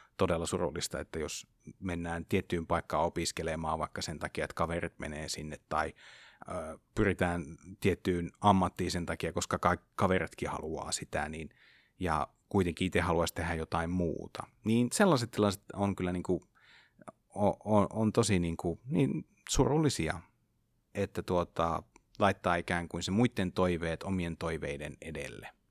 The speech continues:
Eli niissä ehkä tilanteissa on jo hyvä sitten tehdä selkeätä pesäeroa sit siihen, että jos on joku asia omassa elämässä ja tulevaisuudessa, jota haluaa lähteä tavoittelemaan, mutta se ei olekaan ehkä jonkun kaveriporukan tai,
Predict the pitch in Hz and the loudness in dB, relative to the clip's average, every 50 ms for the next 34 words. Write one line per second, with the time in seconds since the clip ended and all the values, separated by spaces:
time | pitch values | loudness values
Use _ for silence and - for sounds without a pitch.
0 | _ - - - - - - - - - - - - - - - _ - 107 104 | _ -20 -20 -20 -20 -20 -20 -20 -20 -20 -20 -20 -20 -20 -20 -12 _ 0 2 4
1 | 104 110 135 156 151 - - 90 87 - 95 - - 85 80 80 76 - 73 80 | 6 8 8 8 8 8 4 4 2 0 -2 -2 -2 -2 -2 -2 -2 -2 -2 -2
2 | - - - - 76 80 82 78 76 78 78 - 98 82 80 78 80 - 73 - | -2 -2 -2 -2 -2 -2 -2 -4 -4 -4 -2 0 0 0 0 0 0 -2 -6 -8
3 | - 80 76 - - 78 82 82 - - - - _ _ - - - 101 85 82 | -8 -12 -10 -6 -4 -4 -4 -4 -4 -6 -8 -10 _ _ -12 -6 -4 -2 -2 -2
4 | 76 82 78 - 82 - - 87 - - 78 80 85 85 82 76 64 69 - 80 | -4 -6 -6 -6 -4 -2 0 0 0 0 0 0 0 0 -2 -2 -4 -4 -6 -8
5 | 80 - - - 82 82 80 - - 87 - - 110 98 101 98 - 85 67 82 | -8 -8 -6 -6 -6 -6 -8 -6 -6 -6 -2 0 2 2 2 0 0 0 2 2
6 | 92 - - 92 85 85 78 90 110 117 117 104 - - - - 82 85 85 80 | 2 2 2 0 0 2 4 4 6 8 8 6 6 4 0 0 -2 -2 -2 -4
7 | 82 80 82 - - 90 82 - 85 85 80 80 80 78 78 - 78 - - - | -4 -4 -4 -2 -2 -2 -2 -2 0 0 0 0 0 -2 -2 -4 -6 -4 -4 -4
8 | - - 80 78 78 78 85 85 85 80 76 78 - - - 85 - - 90 82 | -4 -4 -6 -6 -4 -2 -2 0 2 0 0 -2 -4 -6 -10 -8 -4 -2 -2 -2
9 | 82 78 _ - 71 73 71 71 76 76 78 80 80 - - 90 - - 80 80 | -2 -4 _ -6 -8 -6 -4 -4 -4 -2 -4 -4 -6 -8 -6 -6 -4 -2 -2 -2
10 | 78 78 82 82 80 78 - - - 67 71 73 - - - 80 78 78 - 76 | -2 -2 -2 -4 -4 -4 -6 -8 -8 -6 -6 -8 -8 -8 -8 -8 -8 -8 -8 -10
11 | - _ _ _ _ - - - - - - - - 117 123 135 135 113 - 117 | -10 _ _ _ _ -18 -18 -16 -16 -18 -2 6 8 8 10 10 8 8 10 10
12 | 123 123 120 117 123 120 113 - 131 131 127 127 127 131 123 117 | 10 10 10 8 6 6 8 8 10 10 12 10 10 8 6 4